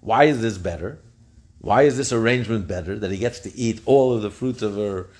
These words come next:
and then when the time comes and she has to be redeemed, he'll come up with the funds to redeem her? 'Cause zimnin le malu, because sometimes the value of all the produce that he ate from her possessions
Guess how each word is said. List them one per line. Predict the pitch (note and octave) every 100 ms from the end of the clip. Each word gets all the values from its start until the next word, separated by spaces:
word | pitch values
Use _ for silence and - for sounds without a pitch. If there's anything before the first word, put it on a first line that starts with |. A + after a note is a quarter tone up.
| - - - _ _
and | A2 A2
then | C#3+ D3
when | B2+ A#2+
the | A2+
time | A#2+ C3 A#2+
comes | B2 B2+ A2+
and | G#2+ G#2
she | G#2
has | A2 A#2
to | A2+
be | G#2+
redeemed, | G#2+ G#2 A#2 A#2+ G#2+
he'll | G#2+ A2
come | A#2 A2+
up | G#2
with | G#2+
the | F#2+
funds | - G#2 F#2+
to | G2
redeem | F#2 E2 D#2
her? | E2 C3+ - - - - - -
'Cause | - F#2+ F#2+
zimnin | D#3+ A3+ F#3+ D#3+
le | E3
malu, | D3+ E3+ A3+ A#3 C#3+ - _ _ _ -
because | - E3 E3 D#3+ F#3+ A#2 -
sometimes | C#3+ D#3 C#3 A#2 C#3 D3 A#2 A2+ A2+ A2+ A2+ A2 A#2 - - - - - - -
the | A2+
value | F#2+ C3+ D#3+ D#3+ B2 A2
of | A2
all | - A#2+ A#2+ A2+
the | A2
produce | G2+ - - A#2+ A#2+ A2+ G#2
that | A#2
he | A#2 A2+
ate | A2+ A#2
from | - A2 G2
her | A2 G#2+
possessions | A#2+ G#2+ A#2+ E3 - A#2 A2+ A2+ A2+ A2 G#2+